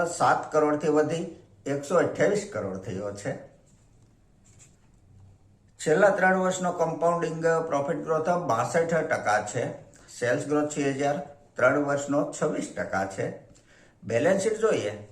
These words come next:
તો બોરોવિંગ બસો બાસઠ કરોડ છે. રિઝર્વ કંપની પાસે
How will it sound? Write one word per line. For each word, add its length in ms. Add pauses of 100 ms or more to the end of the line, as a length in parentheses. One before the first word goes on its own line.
તો 140
બોરોવિંગ 600 (200)
બસો 420
બાસઠ 440
કરોડ 340
છે. 420 (460)
રિઝર્વ 460
કંપની 360
પાસે 440